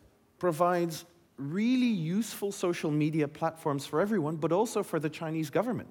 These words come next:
right? Chinese local governments, national governments, individual ministries and departments, they all have their own, uh, WeChat and Weibo accounts, which, um, help with communicating with the citizenry.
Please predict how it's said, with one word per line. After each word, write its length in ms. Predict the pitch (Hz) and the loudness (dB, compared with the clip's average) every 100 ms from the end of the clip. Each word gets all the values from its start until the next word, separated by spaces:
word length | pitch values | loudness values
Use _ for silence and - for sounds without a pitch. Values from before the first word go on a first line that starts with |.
| - | -2
right? 180 | 117 135 - - - - | -2 -2 -10 -20 -20 -18
Chinese 540 | - 160 175 196 160 - | -6 0 2 0 -2 -6
local 340 | 135 143 151 170 | 2 2 2 2
governments, 580 | 165 151 156 151 147 147 | 2 2 2 2 0 -2
national 320 | 135 - 151 | -2 -2 0
governments, 680 | 151 147 147 147 147 135 | 2 2 2 2 0 -2
individual 420 | - 151 151 143 139 | -4 -4 -2 0 0
ministries 520 | 139 151 - 165 151 | 0 -2 -4 -4 -2
and 100 | 147 | -4
departments, 480 | 147 165 - 165 131 | -2 -2 0 -2 2
they 180 | 170 233 | 2 4
all 260 | 196 196 | 4 2
have 220 | 175 180 | 2 0
their 180 | 170 165 | 2 4
own, 320 | 165 170 170 - - - _ - | 6 4 0 -6 -20 -20 _ 4
uh, 460 | 156 156 151 151 | 6 6 6 4
WeChat 500 | 147 147 214 - 190 | 2 0 0 0 2
and 140 | 165 156 | 2 4
Weibo 380 | 175 262 147 95 | 4 2 0 -2
accounts, 640 | - - 113 170 - - _ _ _ - | -4 -6 -4 -6 -10 -14 _ _ _ -6
which, 540 | 127 131 151 - - - _ _ _ | 0 0 0 -4 -6 -14 _ _ _
um, 560 | 123 127 123 127 135 139 - - - _ _ _ | 6 8 8 6 4 0 -4 -20 -20 _ _ _
help 360 | - - 170 - - | 0 0 0 -6 -6
with 400 | - 143 160 - | 2 4 2 -6
communicating 880 | - 175 165 156 151 160 147 165 160 156 | -2 2 4 2 2 0 0 -2 -2 0
with 160 | 151 151 | -2 -2
the 60 | |
citizenry. 560 | 170 226 226 147 101 | -2 -2 -2 -2 -4